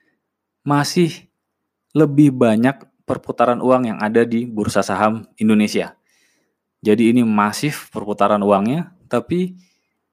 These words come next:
investornya masih sedikit yang melakukan trading saham, yang mengambil harta karun ini gitu.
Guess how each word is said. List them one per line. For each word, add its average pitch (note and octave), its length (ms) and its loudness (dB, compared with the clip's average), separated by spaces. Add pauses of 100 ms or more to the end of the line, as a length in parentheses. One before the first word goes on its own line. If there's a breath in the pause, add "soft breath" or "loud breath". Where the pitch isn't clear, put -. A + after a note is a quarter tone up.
investornya D3 560 0
masih F#3 480 -2 (220)
sedikit G3 420 0 (1000)
yang B2+ 340 0
melakukan C3 800 -2 (300)
trading A#2 240 2
saham, G2+ 500 -2 (400)
yang A#2 240 0
mengambil B2+ 600 4
harta A#2 260 -2
karun A2+ 320 0
ini F#2+ 480 0
gitu. - 140 -20